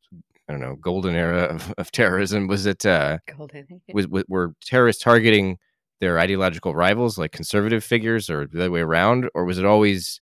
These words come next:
Speaker 1: you know, non-state versus state? I mean, I, you could argue that Dugina and Tatarsky have state affiliations, so there's, this is not a completely legitimate comparison. But I, I wonder, like, were the grounds ever, "I'm targeting you because you're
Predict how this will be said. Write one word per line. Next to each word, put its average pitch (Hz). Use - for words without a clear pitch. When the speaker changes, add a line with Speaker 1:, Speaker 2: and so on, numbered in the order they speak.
Speaker 1:
you 85
know, 78
non-state 82
versus 80
state? -
I 101
mean, 110
I, 113
you 120
could 131
argue 107
that 80
Dugina 87
and 78
Tatarsky 82
have 71
state -
affiliations, 73
so 69
there's, 71
this 82
is 76
not 76
a 69
completely 71
legitimate 73
comparison. 65
But 65
I, -
I -
wonder, 95
like, 78
were 92
the 90
grounds 95
ever, 80
"I'm 87
targeting 104
you 92
because 85
you're 78